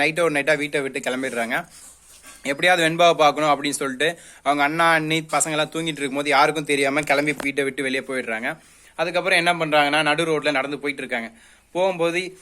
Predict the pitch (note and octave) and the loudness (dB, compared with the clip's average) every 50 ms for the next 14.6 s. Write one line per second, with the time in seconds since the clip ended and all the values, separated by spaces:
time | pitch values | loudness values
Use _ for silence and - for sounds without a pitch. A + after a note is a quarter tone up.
0 | _ _ - C#3+ C3 D#3 D#3+ E3+ F3 F3 D#3+ D#3+ D#3+ E3 E3+ E3 D#3+ D#3+ D3+ D3+ | _ _ -12 -10 -4 0 2 2 2 2 0 -2 0 0 0 0 2 0 0 0
1 | D3+ D3+ - D#3+ D#3+ D#3+ D#3 D#3+ D#3+ D3+ D#3 D#3 D#3 D#3 D#3 D#3+ D#3+ D3+ D3 D3+ | -2 -4 -4 -4 -4 -2 -2 -4 -4 -4 -4 -6 -6 -4 -4 -2 0 0 0 0
2 | D3+ D#3+ D3+ D3 D#3 E3 D3+ C#3 C#3+ D3 C#3+ C#3 C#3 D3+ D#3 D3+ D#3+ E3 D#3+ D3+ | 0 -2 -2 0 0 0 0 0 0 -2 -2 -2 -2 -4 -6 -6 -6 -6 -6 -4
3 | D3 D3 D3 C#3+ B2+ B2+ A#2+ B2 A#2+ A#2+ A#2+ C3+ D#3 D#3+ - _ _ _ _ _ | -4 -4 -4 -4 -4 -6 -6 -6 -6 -4 -4 -6 -6 -8 -10 _ _ _ _ _
4 | E3+ F#3 G3 F#3 F#3+ F#3+ F3+ E3 E3 E3+ F3 F3 E3 D#3 D#3+ E3+ E3+ F3+ F3 E3 | -2 -2 0 0 0 -2 2 4 6 8 8 6 6 4 2 2 4 4 4 4
5 | D3+ D3+ D3 C#3+ C#3 D3 D3 C#3+ C3 B2 C3+ C#3 D#3+ E3+ E3 D#3 C#3+ C#3+ C3+ C#3 | 2 -2 -4 -2 0 0 0 0 -2 -4 -4 -2 0 0 0 0 -2 -4 -4 -2
6 | C#3+ D3 D3 E3+ F3 D3+ D3+ D3+ D3+ - D#3 D3 C3+ C3+ C#3+ C#3+ C#3 C#3 B2+ B2 | -2 -2 -2 -2 -2 -2 -2 -2 -2 -4 -6 -4 -4 -4 -4 -2 -2 -2 -2 -4
7 | A#2 A2+ A2+ - _ _ _ _ _ _ _ _ _ _ _ _ _ _ C3+ C#3 | -6 -8 -12 -14 _ _ _ _ _ _ _ _ _ _ _ _ _ _ -6 -4
8 | C#3 C#3+ D3+ D#3 D#3 E3+ E3+ D#3+ D#3 D3+ D#3 D#3+ - D3 D3 C#3+ D3+ D3 C#3+ C3+ | -4 -2 -2 0 0 2 2 2 0 -2 -4 -2 -2 -2 -2 -2 -4 -6 -6 -4
9 | C#3 C#3 B2+ C3 C#3+ D3 C#3 - - - - - _ - C#3 D3 D3 D#3+ D#3 D3 | -4 -2 -2 0 0 0 -2 -4 -8 -18 -20 -18 _ -8 -6 -2 0 0 0 0
10 | - D#3+ C#3+ D3 C3 C3+ C3 B2+ C3 C3+ C3+ C3 C3 C3+ B2+ B2 C#3+ D3 D3 D3 | -4 -8 -8 -8 -6 -4 -4 -2 0 0 0 0 -2 -4 -4 -2 -2 -2 -2 -4
11 | D3+ E3+ E3 C#3 - - - - - - _ - D3+ D#3+ F3 F3+ F3+ F3 F3+ E3+ | -6 -6 -6 -8 -10 -14 -20 -20 -20 -14 _ -4 -2 -2 0 4 4 4 4 4
12 | E3 F#3 F#3+ F#3+ F#3 - - _ - F3 G3+ A3 A#3+ A#3+ A3 A3 A3 A3 G#3+ G#3+ | 2 -4 -6 -6 -8 -14 -20 _ -8 -6 -2 0 0 0 2 4 6 6 6 6
13 | G#3 G#3 G#3 G3+ G3 F#3 E3 E3 E3+ F3 E3 D#3 D#3+ F#3 G#3 A3 G3 G3 G3 F#3 | 4 2 2 2 4 4 4 4 2 2 0 0 0 0 -2 -2 -2 -2 -2 0
14 | G3 F#3+ F3 F3 E3 D#3+ D3+ D#3 D#3+ D#3 C#3 | -2 0 4 4 4 6 6 4 4 4 2